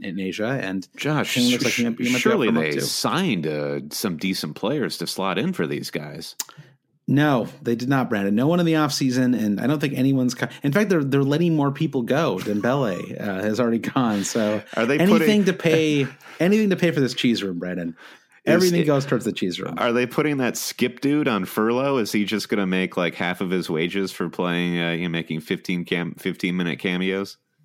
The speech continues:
Speaker 1: <laughs> It's Skip.
Speaker 2: It's like
Speaker 1: And,
Speaker 2: a
Speaker 1: yeah, and
Speaker 2: government shutdown.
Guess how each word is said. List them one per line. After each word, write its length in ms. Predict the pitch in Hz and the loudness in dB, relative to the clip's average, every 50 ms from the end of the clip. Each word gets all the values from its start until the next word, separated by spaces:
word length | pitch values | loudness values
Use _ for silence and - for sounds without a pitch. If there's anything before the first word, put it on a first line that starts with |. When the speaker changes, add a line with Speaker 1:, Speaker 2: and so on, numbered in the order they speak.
| _ _ _ | _ _ _
Speaker 1:
<laughs> 0 | - 139 143 - - - 165 143 - - 160 143 - - - 135 139 - - - 131 127 | -4 -4 -4 -6 -2 -2 -2 -2 0 -2 -2 -4 -2 -4 -4 -4 -4 -6 -8 -8 -6 -2
It's 260 | - 165 139 - - | 0 0 0 0 -4
Skip. 440 | - - - - 117 110 104 104 - - - - | -4 -6 -4 -2 0 0 0 -2 -4 -12 -16 -14
Speaker 2:
It's 120 | - - | -4 0
like 140 | - 147 143 | 2 4 4
Speaker 1:
And, 100 | - 131 | 4 4
Speaker 2:
a 40 | 131 | 4
Speaker 1:
yeah, 140 | 147 135 120 | 2 2 2
and 220 | - - 123 127 | 2 2 2 4
Speaker 2:
government 420 | 127 107 107 117 117 107 104 87 - | 4 4 4 4 2 2 0 -2 -4
shutdown. 600 | - - 117 117 - 101 82 69 67 - - - | -2 -2 -2 -2 -2 -4 -6 -6 -6 -8 -10 -14